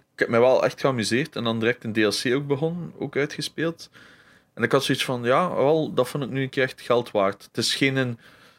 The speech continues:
eh, God of War cinematic game, maar het was gewoon weird. Ik had constant het gevoel van, "Huh? What the fuck is het?" Wat dat je met Inside en Limbo ook wel redelijk hard had.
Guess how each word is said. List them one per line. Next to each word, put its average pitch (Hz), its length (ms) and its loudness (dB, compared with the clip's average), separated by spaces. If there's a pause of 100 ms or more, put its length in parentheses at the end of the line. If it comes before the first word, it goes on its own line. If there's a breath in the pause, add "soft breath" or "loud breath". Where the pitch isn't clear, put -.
(160 soft breath)
eh, 110 200 2 (100)
God 127 160 4
of 110 180 0
War 127 260 6
cinematic 123 640 0
game, 143 420 -2
maar 120 120 0
het 120 160 0 (280)
was - 240 -6
gewoon 127 460 -2
weird. 185 520 0
Ik - 420 -20
had 127 160 2
constant 185 400 2
het - 100 -2
gevoel 156 260 2
van, 135 220 -2
"Huh? 170 440 -2 (420 loud breath)
What - 140 -14
the 131 100 -2
fuck 160 320 -2
is - 160 -4
het?" 170 140 -4
Wat 139 160 4
dat 131 160 4
je 139 60 0
met 120 300 4 (500 loud breath)
Inside 131 520 2 (200)
en 117 240 -2
Limbo 135 400 2
ook 135 180 -2
wel 139 160 2
redelijk 143 300 -2
hard 135 240 0
had. - 380 -4